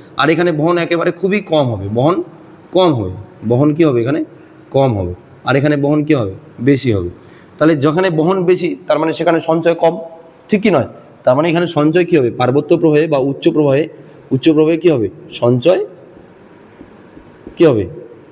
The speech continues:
কম হবে। আর উচ্চ প্রবাহের ক্ষেত্রে আমরা ভূমির ঢাল কেমন দেখি? ভূমির ঢাল কেমন দেখি?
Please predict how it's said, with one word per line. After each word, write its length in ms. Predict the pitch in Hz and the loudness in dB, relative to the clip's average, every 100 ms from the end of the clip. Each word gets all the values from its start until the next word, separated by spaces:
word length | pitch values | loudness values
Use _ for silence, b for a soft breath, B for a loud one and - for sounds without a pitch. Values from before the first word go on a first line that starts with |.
| - | -10
কম 180 | - 151 151 | 0 2 2
হবে। 140 | 123 131 - - - - B B 131 | 0 -2 -6 -18 -20 -20 B B -4
আর 100 | - | 2
উচ্চ 200 | 143 - | 2 2
প্রবাহের 320 | 170 175 180 175 | 2 4 2 0
ক্ষেত্রে 200 | 175 180 | 0 0
আমরা 140 | 185 | 0
ভূমির 280 | 160 160 180 | 0 0 2
ঢাল 140 | 175 175 | 0 0
কেমন 220 | 190 185 156 | 0 0 0
দেখি? 220 | 110 98 - - - | -2 -4 -8 -18 -2
ভূমির 200 | 147 180 | 0 2
ঢাল 160 | 175 180 | 0 0
কেমন 260 | 202 196 | 0 0
দেখি? 220 | 131 104 | -4 -6